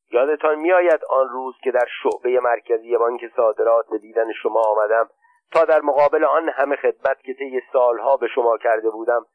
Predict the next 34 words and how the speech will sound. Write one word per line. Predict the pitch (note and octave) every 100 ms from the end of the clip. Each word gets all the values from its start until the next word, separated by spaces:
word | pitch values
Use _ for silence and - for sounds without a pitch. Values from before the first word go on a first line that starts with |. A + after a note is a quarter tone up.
| _ _
کمکی | - D3 E3 - C3
از | A#2
شما | - A2 G#2+
بخواهم، | G2 G#2+ F#2 G#2 -
چه | A#2+
کردید؟ | F#2+ F2+ - G2 G#2+ _ _ _ _ _ _ _ _
آن | C3 C#3+
روز | F3 F3
شما | E3 D#3+
یک | E3 E3 D3
مرد | D3+ D#3 D3+
موفق | C3 A#2+ - C#3 D3 C3
بودید، | G2 - - _ _ _
من | C3 C3+
یک | C3 C3 -
فرد | C3 B2+
گرفتار | B2+ A2+ A2 - C#3 C#3+ C#3+
که | - A#2+
شغلم | C#3+ A#2+ B2 B2
را | A#2+
گرفته | G#2+ G#2 - D3+
بودند | C3+ B2+ A#2 A2+
و | A2 - _ _ _ -
یک | D#3+ - -
گروه | B2 D3 C#3+ -
طلبکار | B2 A2+ - - C3 B2
به | G#2
جانم | A#2+ C#3 A2+
انداخته | F2 D2 - -
بودند. | - _ - _ _ _ _ _ _ -
شما | B2 B2+
این | C#3+
را | C#3+ C#3+
می‌دانستید. | E3+ D#3+ G#2 E2 -